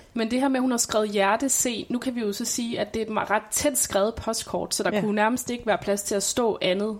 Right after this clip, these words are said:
Speaker 2: Nej.
Speaker 1: der i hvert fald fyldt mere. Øh, n-, hvis hun nu har skrevet det som en note på et andet postkort, eller har forsøgt at skrive det ud, tror du så, det er med vilje, at der netop ikke er så meget plads, så hun, øh,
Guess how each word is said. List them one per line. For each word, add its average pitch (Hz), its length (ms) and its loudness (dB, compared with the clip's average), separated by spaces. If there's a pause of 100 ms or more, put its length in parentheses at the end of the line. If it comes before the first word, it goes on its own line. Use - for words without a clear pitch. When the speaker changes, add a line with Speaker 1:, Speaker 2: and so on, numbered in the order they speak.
(100)
Speaker 2:
Nej. 143 220 -2
Speaker 1:
der 208 80 4
i 190 40 4
hvert 185 160 2
fald 214 140 0
fyldt 240 300 -4
mere. 190 260 0 (640)
Øh, 190 300 4 (260)
n-, 233 220 -2
hvis 226 180 -2
hun 254 260 2
nu 269 180 4
har 254 100 2
skrevet 247 500 4 (420)
det 226 120 2
som 214 260 0
en 214 100 0
note 214 340 0
på 226 160 0
et 196 60 0
andet 220 220 0
postkort, 202 480 -2
eller 185 120 0
har 185 100 -2
forsøgt 220 360 -2
at 208 60 -4
skrive 190 280 -2
det 190 100 -4
ud, 247 220 -4 (320)
tror - 140 4
du 285 60 4
så, 294 120 2
det 277 60 2
er 269 80 2
med 233 80 0 (100)
vilje, 294 280 4 (160)
at 226 140 0
der 226 80 2
netop 254 280 4
ikke - 220 -2
er 240 140 2
så - 140 -4
meget 226 200 0
plads, - 540 0
så 220 180 4
hun, 214 300 -2
øh, 185 340 2